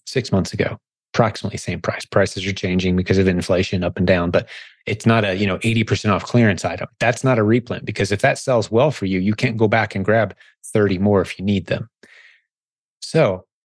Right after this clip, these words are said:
Jim, are you saying we should never hit the clearance aisles? We should never scan barcodes? No, have fun with it.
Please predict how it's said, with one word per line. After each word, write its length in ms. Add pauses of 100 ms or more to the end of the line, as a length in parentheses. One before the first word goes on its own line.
(140)
Jim, 320
are 60
you 100
saying 240
we 80
should 200
never 200
hit 180
the 80
clearance 460
aisles? 340
We 60
should 180
never 180
scan 360
barcodes? 560 (400)
No, 280 (220)
have 180
fun 220
with 160
it. 160